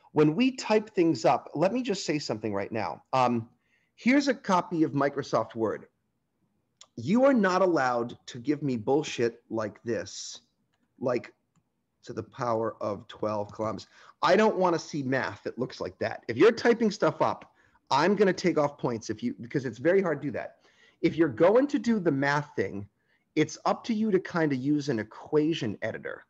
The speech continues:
like this. With an equation editor, you can make the math that you do in your, uh,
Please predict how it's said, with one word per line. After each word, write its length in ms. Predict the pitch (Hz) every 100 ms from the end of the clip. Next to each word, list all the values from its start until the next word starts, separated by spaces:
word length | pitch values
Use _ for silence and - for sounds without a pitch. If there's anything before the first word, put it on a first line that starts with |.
| -
like 200 | 117 -
this. 540 | 110 139 - - - - _ _ _ _ _ _ _ _ _ _ _ _ _
With 140 | 117 147
an 80 |
equation 480 | 156 160 220 277 240
editor, 260 | 165 156 147
you 160 | 135
can 200 | 175 226
make 240 | 180 170 170
the 60 |
math 400 | 139 160 156 151 -
that 180 | -
you 100 | 139
do 500 | 123 139 131 123 113 - _ _ _ _ _ _ _ -
in 160 | 135
your, 480 | 127 120 113 110 107 _ _
uh, 280 | 117 110 101